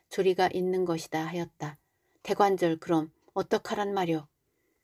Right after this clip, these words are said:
하고 갑진은 성급한 듯이 결론을 물었다. 여자는 어린 듯이 또 애원하는 듯이 갑진을 쳐다보았다.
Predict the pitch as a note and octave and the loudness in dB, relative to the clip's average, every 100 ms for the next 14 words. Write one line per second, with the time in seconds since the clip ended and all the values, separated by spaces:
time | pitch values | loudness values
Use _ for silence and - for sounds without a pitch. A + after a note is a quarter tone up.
0 | _ _ _ _ _ _ - B3 F#3+ F#3 | _ _ _ _ _ _ 0 4 4 2
1 | F#3+ - F3+ F3 F3 G#3+ G3 - G#3 F#3 | -4 0 2 2 0 -4 -4 -4 -2 0
2 | E3+ - E3 E3 - F#3 F3+ F3+ F3 E3 | -2 -2 -4 -4 -4 0 2 2 2 0
3 | E3 D#3+ - D3+ - _ _ _ _ - | -4 -4 -10 -14 -14 _ _ _ _ -2
4 | F#3 F3+ F3+ F3 E3+ - F3+ F#3 F3+ D#3+ | 0 4 4 4 2 -2 -2 0 0 -2
5 | E3 D#3 D#3+ _ _ - F#3+ F3+ - F#3 | -4 -6 -8 _ _ 2 4 4 0 -2
6 | G3 G3 F#3 F3 D#3+ E3 E3 D#3+ _ - | -2 -2 0 0 0 -2 -2 -4 _ -10
7 | F3+ - F#3 F3 E3+ - F#3 E3 D3+ - | -8 -2 0 0 -2 -4 -4 -4 -6 -8
8 | D#3 | -10